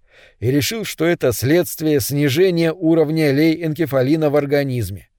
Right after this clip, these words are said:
Возможно даже, что опухоль вырабатывала такое количество этой штуки, что я очутился на вершине блаженства, и у меня не было иного пути, кроме как вниз.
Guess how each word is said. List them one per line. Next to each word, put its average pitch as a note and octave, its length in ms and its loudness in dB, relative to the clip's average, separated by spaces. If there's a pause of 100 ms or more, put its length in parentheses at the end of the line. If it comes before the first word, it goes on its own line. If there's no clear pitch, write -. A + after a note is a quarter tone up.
(360)
Возможно D#3 600 0
даже, E3 300 2
что E3 200 0
опухоль F3 440 2
вырабатывала D#3+ 680 4
такое D#3+ 340 2
количество D3 520 2
этой C#3+ 200 2
штуки, D3 440 -2 (220)
что - 180 -4
я E3 140 6
очутился F3 520 0
на E3 60 0
вершине E3+ 460 0
блаженства, E3 680 0 (240)
и A#2+ 100 -2
у C3 60 0
меня D#3 280 0
не F3 220 2
было C3+ 260 2
иного C3+ 340 0
пути, C#3+ 420 -4 (240)
кроме C#3+ 400 0
как B2+ 240 -2
вниз. G2 420 -8